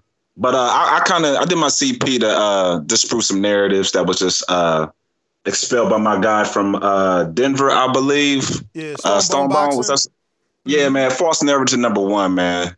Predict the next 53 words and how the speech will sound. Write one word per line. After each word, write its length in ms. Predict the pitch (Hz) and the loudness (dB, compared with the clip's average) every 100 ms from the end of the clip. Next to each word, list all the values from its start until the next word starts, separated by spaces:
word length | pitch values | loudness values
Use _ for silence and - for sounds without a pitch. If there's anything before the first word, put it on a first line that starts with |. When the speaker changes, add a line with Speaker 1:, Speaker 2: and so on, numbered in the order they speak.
| - | -4
Speaker 1:
Nobody 880 | 92 104 131 147 151 131 135 123 117 | -2 2 2 2 2 2 2 2 0
said 300 | - 110 98 | 2 0 0
Floyd 360 | 113 107 98 | 0 2 2
couldn't 360 | - 98 95 - | 2 2 2 0
punch 280 | 104 90 90 | -2 -2 -2
when 80 | |
he 80 | 92 | 0
was 160 | 95 87 | 0 0
at 200 | 85 80 | 0 0
one 180 | 104 110 | -2 -2
thirty 560 | 113 107 104 107 101 - - - | 0 0 2 0 -2 -8 -20 -6
and 180 | 87 85 | -2 0
one 160 | 101 104 | 0 0
thirty-five. 800 | 107 101 98 - 87 80 69 - - - - - | 0 0 -2 0 0 0 -2 -6 -20 -20 -14 -4
People 300 | 143 - 143 | -2 0 0
tried 380 | - 147 131 120 | 0 0 0 -2
to 60 | |
use 260 | 110 131 127 | -2 -2 -2
that 120 | 107 | -2
he 120 | 113 | -2
couldn't 300 | - 101 101 | -2 -2 -2
punch 340 | - 127 - - | -2 0 0 -2
then 160 | 98 | -2
when 80 | 98 | 0
he 80 | 98 | 0
got 180 | 98 95 | 0 0
to 80 | |
one 200 | 95 98 | -2 -2
forty, 280 | 92 101 92 | 0 0 0
one 220 | 90 92 | 0 -2
forty-seven, 460 | 85 101 - 101 85 | 0 -2 0 0 0
which 180 | 90 - | -2 -2
was 180 | 82 85 | -4 -4
very 420 | 78 120 120 104 | -2 2 2 2
unfair 400 | 98 90 113 98 | 2 0 0 2
after 220 | 87 90 | 2 0
the 100 | 90 | -2
man 220 | 92 92 | 0 0
that 100 | 85 | -2
moved 240 | 90 82 90 | -2 -2 -4
up 100 | - | -2
three 160 | 90 92 | -2 -2
to 60 | 82 | -2
four 240 | - 80 | 0 2
weight 180 | 90 82 | 2 0
classes. 340 | - 73 - - | 0 0 0 0
So 300 | 87 78 - - - - _ - | 0 0 -4 -18 -20 -20 _ -2
he 140 | 135 | 0
was 180 | 135 110 | 0 0
known 300 | 117 143 131 | 2 2 2
as 160 | 120 | 2
a 60 | 110 | 2
knockout 680 | 110 123 117 107 95 92 | 2 0 2 2 2 -2